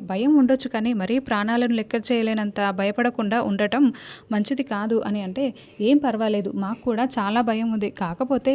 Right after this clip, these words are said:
పోలీస్ ఆఫీసర్లం కదా, పైకి కనపడనివ్వం అంతేనని" ధాత్రి చెప్తూ ఉంటుంది. "సరే, మాకు గది చూపించండి" అని ధాత్రి అంటుంది. తర్వాత మీనన్ దేవా మనుషులతో మాట్లాడుతూ ఉంటాడు.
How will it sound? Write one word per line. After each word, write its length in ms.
పోలీస్ 400
ఆఫీసర్లం 520
కదా, 280
పైకి 360
కనపడనివ్వం 720
అంతేనని" 640
ధాత్రి 320
చెప్తూ 300
ఉంటుంది. 340
"సరే, 300
మాకు 260
గది 240
చూపించండి" 580
అని 220
ధాత్రి 360
అంటుంది. 400
తర్వాత 360
మీనన్ 420
దేవా 300
మనుషులతో 560
మాట్లాడుతూ 540
ఉంటాడు. 320